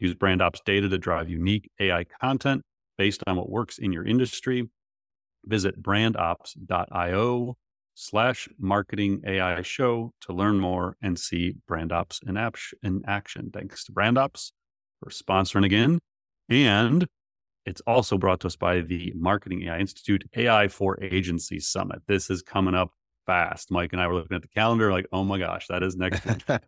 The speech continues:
Speaker 1: So Thursday, Mike, is that what we said? Thursday, November
Speaker 2: Yes.
Speaker 1: second? Yeah.
Speaker 2: Yes.
Speaker 1: So the half day virtual A I for Agencies Summit is happening. It's about five hours of content.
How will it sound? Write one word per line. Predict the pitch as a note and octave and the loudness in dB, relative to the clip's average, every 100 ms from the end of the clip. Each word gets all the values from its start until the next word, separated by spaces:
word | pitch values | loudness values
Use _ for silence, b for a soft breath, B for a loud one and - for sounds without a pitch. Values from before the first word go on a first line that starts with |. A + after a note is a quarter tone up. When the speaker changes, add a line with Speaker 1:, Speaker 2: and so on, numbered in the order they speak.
| _ - | _ -8
Speaker 1:
So | - G2+ F#2 F#2 | 2 4 6 4
Thursday, | - - A#2+ A#2+ A#2 G#2 C3 B2+ | -2 -2 2 4 2 2 4 6
Mike, | B2 B2+ | 4 2
is | A2 | -2
that | F#2 | -4
what | G2 | -2
we | A2 | -4
said? | - A2+ G2 | -4 -6 0
Thursday, | G#2 G2 | -2 2
November | G2+ G2 G2 | 0 2 0
Speaker 2:
Yes. | G2+ - | -2 -4
Speaker 1:
second? | G#2 - A2+ - | -6 -6 -8 -8
Yeah. | F#2+ F#2+ - | -10 -10 -8
Speaker 2:
Yes. | - - _ _ - | -8 -8 _ _ 4
Speaker 1:
So | G#2 G2 F#2 F#2+ | 6 8 8 4
the | F#2+ F2+ | 4 4
half | D#2 - A2+ A#2+ - | 2 2 2 2 2
day | A2 A2 G#2+ A2+ | 4 6 6 2
virtual | G2 G2+ G#2+ - - A2 G#2+ G#2+ - _ _ | 0 2 2 0 0 0 2 -2 -6 _ _
A | A2 G2+ | 0 2
I | G2 G2 | 2 0
for | - G#2 | -4 -6
Agencies | G#2 G2 F#2 - F2 - | -4 -2 -4 -6 -10 -8
Summit | - A2 A2+ - | -2 0 0 -2
is | - F2 - | -10 -16 0
happening. | A2 A2+ A#2+ A#2 A#2 A#2 A2+ _ _ | 0 2 0 0 -2 -4 -6 _ _
It's | F2+ E2 | -10 -4
about | E2+ E2+ | -2 -2
five | - - G2 G2+ G2 | -4 0 4 4 6
hours | G2 G2+ G2 F2+ | 4 6 4 0
of | - | -10
content. | - G#2+ G#2+ G#2 G#2+ G#2 G2+ | -4 -2 -2 -2 -2 -2 -2